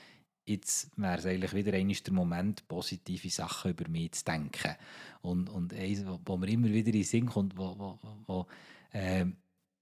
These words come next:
wenn du dich selber im Spiegel anschaust, es sind vielfach auch Momente, die nicht unbedingt selbstwertaufwertend sind,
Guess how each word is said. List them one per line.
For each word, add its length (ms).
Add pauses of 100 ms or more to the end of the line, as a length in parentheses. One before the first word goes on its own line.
(140)
wenn 140
du 100
dich 140
selber 240
im 80
Spiegel 400
anschaust, 300
es 140
sind 260
vielfach 360
auch 60
Momente, 580
die 120
nicht 200
unbedingt 500
selbstwertaufwertend 1300
sind, 260